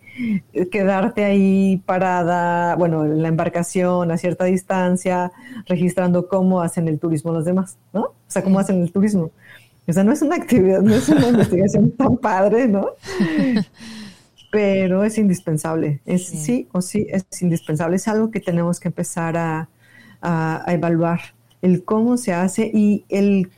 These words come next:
Speaker 1: posible efecto que pueda tener en cinco o diez años, porque no tenemos nada, no tenemos una línea base, no, no podemos decir, "Antes era así y ahora es así", y probablemente uno de los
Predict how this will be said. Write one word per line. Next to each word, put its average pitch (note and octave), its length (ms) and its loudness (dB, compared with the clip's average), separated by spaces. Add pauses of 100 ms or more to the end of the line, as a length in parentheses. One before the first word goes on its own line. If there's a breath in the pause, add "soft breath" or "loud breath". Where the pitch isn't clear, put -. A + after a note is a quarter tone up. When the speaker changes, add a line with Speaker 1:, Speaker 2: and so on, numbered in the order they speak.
Speaker 1:
posible A3 440 0
efecto G3 360 -4
que - 80 -6
pueda G#3+ 480 -4
tener F3 600 0 (140)
en D#3+ 580 0
cinco G3+ 340 0
o F#3+ 40 0
diez E3 260 0
años, F#3 340 0
porque F3+ 240 -2
no B3+ 120 0
tenemos A3+ 340 0
nada, F#3+ 260 0
no F3 140 0
tenemos F3 280 0
una E3+ 100 0
línea D3+ 260 0
base, F3+ 360 -2
no, E3+ 220 0
no F3 180 0
podemos E3+ 320 2
decir, F3 320 -2 (540 loud breath)
"Antes A#3 380 -2
era G3+ 160 2
así G3+ 260 0
y F3+ 140 2
ahora E3+ 260 0
es F#3 140 -4
así", G3+ 320 0
y G#3+ 80 2
probablemente F#3 1160 0
uno F3+ 320 2
de E3+ 160 0
los F3+ 380 -2